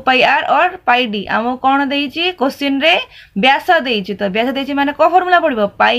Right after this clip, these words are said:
into ଡି। ତ କ'ଣ ହେଇଯିବ? ପାଇର ଭାଲ୍ୟୁ କ'ଣ ଦେଇଛି? ଟ୍ୱେଣ୍ଟି ଟୁ ବାଇ ସେଭେନ୍। ଟ୍ୱେଣ୍ଟି ଟୁ ବାଇ ସେଭେନ୍ into ଟୁଏଲ୍ଭ ଥାଉଜେଣ୍ଡ ଫାଇଭ୍ ହଣ୍ଡ୍ରେଡ୍ ଥାର୍ଟି। ତ ଆନ୍ସର କ'ଣ ଆସିବ?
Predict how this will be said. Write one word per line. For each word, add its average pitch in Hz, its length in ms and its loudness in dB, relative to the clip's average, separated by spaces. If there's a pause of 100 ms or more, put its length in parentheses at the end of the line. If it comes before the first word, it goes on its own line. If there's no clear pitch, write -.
(140)
into 240 200 -8
ଡି। 214 200 -6 (420)
ତ - 40 -10
କ'ଣ 311 220 2
ହେଇଯିବ? 302 260 2
ପାଇର 240 300 0
ଭାଲ୍ୟୁ 269 220 -4
କ'ଣ 302 220 0
ଦେଇଛି? 302 260 -4
ଟ୍ୱେଣ୍ଟି 247 460 -4
ଟୁ 262 140 -4
ବାଇ 269 160 0
ସେଭେନ୍। 220 320 0 (360)
ଟ୍ୱେଣ୍ଟି 240 200 0
ଟୁ 262 180 0
ବାଇ 262 180 2
ସେଭେନ୍ 262 460 4
into 220 380 0 (1080)
ଟୁଏଲ୍ଭ 262 260 4
ଥାଉଜେଣ୍ଡ 240 580 0
ଫାଇଭ୍ 254 320 0
ହଣ୍ଡ୍ରେଡ୍ 233 400 2
ଥାର୍ଟି। 254 360 0
ତ - 120 -8
ଆନ୍ସର 214 380 0
କ'ଣ 240 220 2
ଆସିବ? 220 340 0